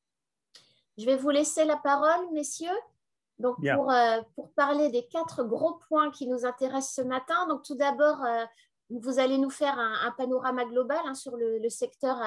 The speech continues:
Speaker 1: agroalimentaire en Italie. Ensuite, on va parler de la consommation, de la distribution. Et puis, on fera enfin, en, en dernier point, euh, un, une approche, euh, export. Vous allez donner vos recommandations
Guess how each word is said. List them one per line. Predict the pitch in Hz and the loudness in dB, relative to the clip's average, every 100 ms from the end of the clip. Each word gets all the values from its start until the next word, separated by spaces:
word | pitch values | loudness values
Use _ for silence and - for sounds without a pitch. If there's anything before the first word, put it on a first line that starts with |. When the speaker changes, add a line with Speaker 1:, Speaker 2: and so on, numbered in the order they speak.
| - | -2
Speaker 1:
agroalimentaire | 226 233 247 240 233 226 220 262 233 | -2 0 0 0 -2 -8 -8 -8 -6
en | 226 | -6
Italie. | 233 240 233 311 392 | -4 -2 0 2 0
Ensuite, | 262 - 320 311 | 0 -4 -10 -6
on | |
va | 254 240 | -4 -4
parler | 254 254 269 | -2 -2 -4
de | 214 | -4
la | 202 | -6
consommation, | 311 311 294 240 - 262 339 _ _ _ _ _ _ - | -6 -6 -6 -6 -6 -10 -12 _ _ _ _ _ _ -20
de | 208 311 | -8 -2
la | 339 | 2
distribution. | 277 269 - 262 226 220 - 247 311 _ _ _ | 2 0 -8 -10 -10 -10 -4 -4 -4 _ _ _
Et | 240 240 | -2 -2
puis, | - 302 | -4 -2
on | 277 | -2
fera | - - 254 269 269 | -4 -4 -2 0 -2
enfin, | 254 - 285 285 254 226 208 - | -4 -6 -2 -2 -2 -4 -6 -6
en, | 240 | -4
en | |
dernier | 262 269 247 247 _ | -2 -2 -2 -4 _
point, | 277 294 349 _ _ _ 220 | -4 -2 -4 _ _ _ -8
euh, | 220 214 | -6 -2
un, | 240 233 220 214 208 202 202 190 - _ - | -2 -2 -4 -8 -12 -12 -12 -14 -18 _ -10
une | 226 | -4
approche, | 240 - - 269 - | -2 -2 -4 -6 -4
euh, | 240 208 | -4 -4
export. | - 240 - 269 302 302 | -4 -6 -2 2 2 0
Vous | 240 240 214 | -4 -8 -4
allez | 220 226 | -4 -2
donner | 220 247 254 | 0 0 0
vos | 226 | -2
recommandations | 233 262 262 247 220 214 - 269 | -4 -4 -4 -4 -2 -4 -6 -6